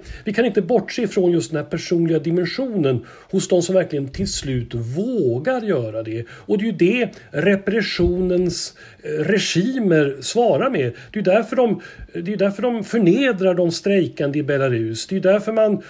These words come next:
hotar hela familjer där det finns en oppositionell. Det är ju därför man har jagat Navalny, nu inte bara med gift utan tidigare med konstiga rättegångar där han har dömts för en, det ena och det andra. Och där det också finns uppgifter om att man har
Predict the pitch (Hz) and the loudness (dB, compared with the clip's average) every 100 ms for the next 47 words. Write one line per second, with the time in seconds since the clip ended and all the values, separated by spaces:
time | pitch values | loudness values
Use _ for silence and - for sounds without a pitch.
0 | - 226 254 185 - 196 185 202 175 202 | -8 -2 -2 -2 0 0 2 0 0 0
1 | 202 165 269 262 190 160 131 120 - - | 2 2 2 -2 2 4 4 0 -6 -2
2 | 180 180 170 165 165 156 147 156 131 135 | -2 0 0 0 0 0 0 -4 -6 -8
3 | 160 151 120 110 - - - 196 190 190 | -4 -2 0 -2 -6 -14 -4 4 4 4
4 | 214 214 208 214 160 175 170 - 170 185 | 0 0 2 2 2 0 -2 -4 -2 2
5 | 175 165 208 190 175 156 202 170 156 147 | 4 4 4 4 4 6 2 0 -2 0
6 | 151 135 202 202 165 170 165 202 175 143 | 0 -2 -6 -8 -8 -4 -4 -2 -2 -2
7 | 151 151 156 151 - - - - 165 220 | 0 2 4 2 0 -18 -20 -2 4 4
8 | 139 - - 160 156 147 - - - 139 | 4 0 0 2 2 2 -2 -16 -16 -12
9 | 127 - 156 208 226 - 151 143 170 180 | -12 -6 0 0 0 -6 -2 4 6 6
10 | 170 165 160 160 156 151 151 143 165 151 | 6 4 2 0 2 4 2 0 -2 0
11 | 143 139 147 139 131 131 135 123 117 123 | 0 0 0 0 0 0 -2 -2 -2 -4
12 | - - 165 165 151 165 - - 165 156 | -6 -10 -2 2 4 4 2 -2 -4 0
13 | 170 165 143 147 143 143 151 139 143 | 0 2 -2 -2 -2 0 0 2 2